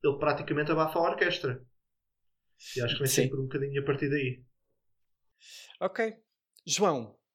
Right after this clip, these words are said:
Speaker 2: para acabar, projetos futuros. O que é que nos podes spoiler? <laughs>
Speaker 1: Olha,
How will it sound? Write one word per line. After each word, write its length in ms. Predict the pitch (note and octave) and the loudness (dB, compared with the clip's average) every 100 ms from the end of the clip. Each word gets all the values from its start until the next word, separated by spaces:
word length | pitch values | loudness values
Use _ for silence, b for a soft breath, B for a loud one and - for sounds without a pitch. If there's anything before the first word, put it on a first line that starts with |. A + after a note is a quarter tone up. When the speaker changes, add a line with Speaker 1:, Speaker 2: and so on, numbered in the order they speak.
| _ | _
Speaker 2:
para 100 | F#3+ | -4
acabar, 480 | F#3+ F3 C3 A2 - - | 2 6 8 6 -2 0
projetos 340 | F3+ G#3 - | 2 4 2
futuros. 680 | - - C3+ A#2+ - - - _ _ | 0 -4 -4 -2 -2 -4 -8 _ _
O 480 | - - - _ _ | -16 -16 -20 _ _
que 80 | E3+ | 0
é 40 | |
que 120 | D3+ D#3 | 0 -2
nos 460 | D3+ D3 C3 - | 0 -2 0 -2
podes 840 | - D3 C3+ B2 B2 A#2+ - - - | 2 0 0 -4 -8 -6 -4 -6 -6
spoiler? 680 | - - B2+ A#2+ A2 G#2+ - | -6 0 2 2 0 -2 -10
<laughs> 480 | - - F3+ - - _ | -8 -2 -2 -2 -12 _
Speaker 1:
Olha, 440 | C#3+ B2 A2+ G#2 | 4 4 6 2